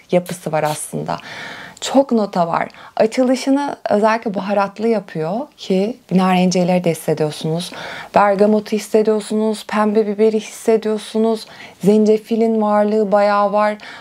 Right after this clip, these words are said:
Ondan sonra siyah üzümü hissediyorsunuz. Kakule devreye giriyor. Alttan vanilya. Zaten bir vanilya parfümü. Vanilyayı çok yoğun hissediyorsunuz. Vanilya ile birlikte, e, gene sandal ağacı eşlik ediyor. Amber var, misk var, patchouli var, benzoin var.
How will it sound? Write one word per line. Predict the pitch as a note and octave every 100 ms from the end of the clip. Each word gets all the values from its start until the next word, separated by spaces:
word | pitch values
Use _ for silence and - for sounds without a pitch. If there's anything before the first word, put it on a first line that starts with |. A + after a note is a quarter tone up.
| -
Ondan | - G3 G#3+ G#3+
sonra | A3 A3 A3
siyah | G#3 - A#3
üzümü | A3 F3+ F3
hissediyorsunuz. | F3+ - F#3+ F#3 F#3+ F3+ - F#3+ G#3 G#3+ - -
Kakule | G#3+ G#3 A#3 A#3 A#3
devreye | A3 A3 G#3+ A3+
giriyor. | G#3+ A3 A3+ G#3
Alttan | G3 - - A3+ G#3+
vanilya. | G3+ G#3+ A3+ G#3 G3
Zaten | F#3 G3 G#3+ G3
bir | G3 F3+
vanilya | F3+ F#3 E3+
parfümü. | - F#2 F2+ - - - - - - -
Vanilyayı | G3 G3+ F#3+ F#3
çok | F#3+ F3+ F3+
yoğun | E3+ E3
hissediyorsunuz. | E3 - E3+ D#3 D#3 D#3 F3 G3 A3 - - - -
Vanilya | F#3+ F#3+ F#3
ile | F3+ F3+
birlikte, | F3 E3+ E3+ - F3+ F#3+ A3 - - -
e, | - E3+ E3+
gene | F3+ F3+ F3+
sandal | F3+ F3 E3+ F3
ağacı | E3 E3 E3+
eşlik | - D#3+ - F3 E3+
ediyor. | D#3+ E3 D#3+ D#3+ -
Amber | F3 E3+ E3 E3+ E3+
var, | E3+ E3 E3
misk | E3 F3+ - -
var, | F3+ F3 F3
patchouli | - F#3 - F#3 F#3
var, | F#3 F3+ E3+
benzoin | F3+ F3+ F3 F#3+ F#3+ F3+
var. | F#3